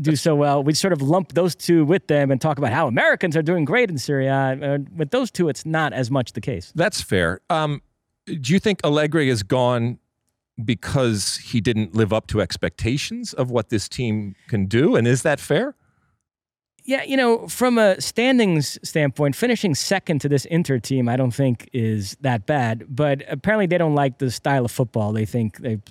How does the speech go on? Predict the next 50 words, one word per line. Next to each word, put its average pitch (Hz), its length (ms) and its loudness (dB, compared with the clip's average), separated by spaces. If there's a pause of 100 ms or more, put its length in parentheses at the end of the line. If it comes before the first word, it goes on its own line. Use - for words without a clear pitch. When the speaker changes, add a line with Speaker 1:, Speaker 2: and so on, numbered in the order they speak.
(160)
Speaker 1:
very 131 180 2
bland 117 400 0
and 104 140 -2
boring, 110 360 0
and 104 100 -2
Speaker 2:
All 90 60 -2
right. 85 100 -2
Speaker 1:
so 104 240 -4
that 131 180 -2
might 117 160 -2
be 117 100 -4
the 110 160 -2
issue 104 180 -4
with 101 120 -4
him. 117 80 -2
Speaker 2:
Well, 156 100 2
that's 220 100 0
Speaker 1:
Actually, 143 300 2
Speaker 2:
fair. 131 260 0
Speaker 1:
uh, 120 40 -4
Sean 175 280 2
Sullivan's 147 440 0
guy, 127 200 0
Thiago 135 400 0
Motta, 120 640 0
Bologna, 131 440 0
has 110 240 -2
been 107 180 -4
mentioned 107 320 -4
as 101 80 -6
a 101 60 -8
possibility 104 560 -8
there. 101 160 -8
Speaker 2:
There 82 240 -4
we 101 100 0
go. 117 560 0
There 87 240 -2
we 101 160 -4
go. 113 160 -6 (440)
<laughs> - 520 -4
Oh, 143 120 0
that 139 140 0
would 107 160 -2
kill 104 280 0
him. 92 80 -4 (160)
That 151 160 -2
Speaker 1:
Uh, 143 40 2
Speaker 2:
would 151 160 -2
kill 104 280 -6
him. 101 80 -8